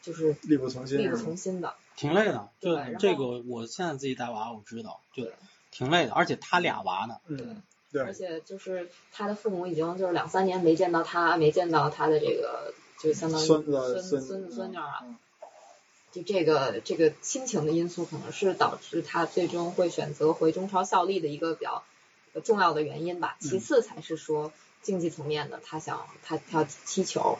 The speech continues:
Speaker 2: 嗯。
Speaker 1: 因为也并不是说没有球队对这个，对这个，这个吴磊感，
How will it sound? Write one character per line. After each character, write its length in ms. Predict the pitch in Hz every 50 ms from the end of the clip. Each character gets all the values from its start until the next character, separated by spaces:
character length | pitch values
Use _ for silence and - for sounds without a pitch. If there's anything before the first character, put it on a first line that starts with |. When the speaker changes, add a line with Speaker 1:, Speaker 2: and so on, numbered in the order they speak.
| - -
Speaker 2:
嗯。 160 | 147 135 -
Speaker 1:
因 0 |
为 80 | 240 311 349
也 140 | 320 - - -
并 180 | - 339 320 220
不 200 | - 180 - 175
是 180 | - - 196
说 420 | 175 - - 165 165 170 165 165 165
没 160 | 170 151 143
有 140 | 160 220 214
球 240 | 196 - - 160 - -
队 340 | 170 170 151 123 117 - - _ _ _ _ _ _ _ _ _ -
对 420 | 175 160 143 120 95 92 95 - - -
这 120 | - - -
个， 360 | - - 87 80 - - - - - - - - - - - _ -
对 140 | - 139 120
这 100 | 110 110
个， 60 | 101
这 100 | - -
个 320 | - - 92 98 - - - - - - - - - -
吴 160 | 156 156 165
磊 160 | 156 147 143
感， 220 | 156 - 160 135